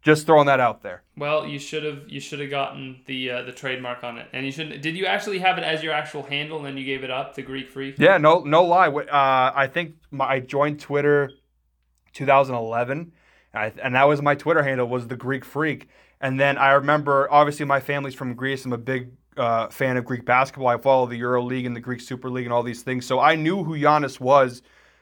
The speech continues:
Speaker 1: before he was even in the draft. I remember when people, when he got drafted, everyone's like, "Who is this guy? Who, who, this kid from Greece?" I was going ballistic when the Bucks drafted him. I wish the Celtics had taken him at thirteen. They took Olynyk instead. But, um,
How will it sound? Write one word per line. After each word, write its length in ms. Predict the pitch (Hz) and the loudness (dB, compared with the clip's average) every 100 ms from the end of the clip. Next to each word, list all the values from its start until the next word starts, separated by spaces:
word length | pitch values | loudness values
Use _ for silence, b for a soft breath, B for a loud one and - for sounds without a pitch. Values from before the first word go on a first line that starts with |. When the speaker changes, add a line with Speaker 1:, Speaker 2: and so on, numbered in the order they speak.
| b | b
Speaker 1:
before 340 | 127 - 151 | -12 -4 0
he 80 | 147 | 0
was 140 | 139 143 | 0 -2
even 120 | 143 | -2
in 60 | |
the 80 | 131 | -4
draft. 400 | 117 135 143 135 | 2 4 4 4
I 40 | 139 | 0
remember 200 | 160 147 | 0 -2
when 120 | 127 | -4
people, 360 | 156 151 147 | -6 -4 -4
when 140 | 131 135 | -4 -4
he 40 | |
got 160 | 127 120 | -4 -2
drafted, 420 | 123 131 131 123 | 0 2 2 0
everyone's 300 | 123 123 117 | -2 -2 -4
like, 140 | 117 | -6
"Who 200 | - 127 | -6 -6
is 120 | 135 131 | -6 -6
this 200 | 117 - | -12 -8
guy? 340 | 113 107 104 b b b | -4 -4 -4 b b b
Who, 120 | 139 135 107 | -10 -10 -6
who, 240 | 143 - | -8 -6
this 160 | 131 123 | -10 -8
kid 240 | - 147 | -2 -2
from 180 | 131 120 | -2 -6
Greece?" 380 | 107 131 131 - - b 131 | -2 -2 -2 -4 -16 b 4
I 100 | 165 | 6
was 120 | 165 | 6
going 400 | 147 135 123 120 | 2 -2 -4 -10
ballistic 580 | 131 127 170 170 139 127 | -8 -2 -2 -2 -8 -6
when 120 | 131 | -4
the 80 | 123 | 0
Bucks 280 | 127 123 - | 2 2 0
drafted 360 | 127 127 - | 0 0 0
him. 60 | 120 | -2
I 80 | 120 | 0
wish 260 | 151 151 | 0 -4
the 100 | - | -8
Celtics 400 | 123 147 165 131 | 0 2 2 -2
had 140 | 123 - | -8 -8
taken 260 | 135 127 | -8 -6
him 80 | 117 | -8
at 140 | 110 | -6
thirteen. 420 | 127 120 - 139 123 | -4 -4 -6 -6 -4
They 80 | |
took 160 | 117 120 | -4 -2
Olynyk 400 | 117 113 131 123 | -2 0 -2 -4
instead. 480 | 107 - 123 117 - b b b b | -8 -4 2 2 0 b b b b
But, 240 | 139 123 - | 4 4 4
um, 340 | 131 120 117 | 2 2 -2